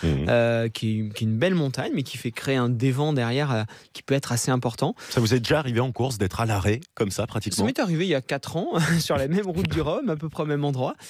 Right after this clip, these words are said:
Speaker 2: Euh, ça avait duré moins longtemps, ça avait duré
Speaker 1: Mhm.
Speaker 2: quelques minutes. Là, ça a duré plusieurs heures.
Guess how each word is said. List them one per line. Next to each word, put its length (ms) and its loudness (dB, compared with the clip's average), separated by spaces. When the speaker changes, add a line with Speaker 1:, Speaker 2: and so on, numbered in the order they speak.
Speaker 2:
Euh, 480 2
ça 140 -2
avait 100 -2
duré 200 -2
moins 160 0
longtemps, 280 -2
ça 120 -4
avait 60 0
duré 140 0
Speaker 1:
Mhm. 60 -6
Speaker 2:
quelques 200 -2
minutes. 340 0
Là, 80 -2
ça 100 -2
a 40 -2
duré 180 0
plusieurs 400 0
heures. 180 2